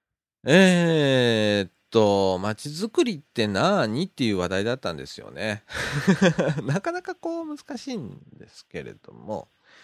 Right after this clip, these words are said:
うん、あの、あの、一番一番、一番ね、一番、あのー、最初に、きっ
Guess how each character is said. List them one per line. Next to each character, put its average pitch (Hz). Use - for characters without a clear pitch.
う 147
ん、 127
あ 143
の、 143
あ 135
の、 147
一 196
番 311
一 302
番、 262
一 214
番 247
ね、 285
一 226
番、 277
あ 127
の 104
ー、 -
最 151
初 143
に、 131
き 214
っ 208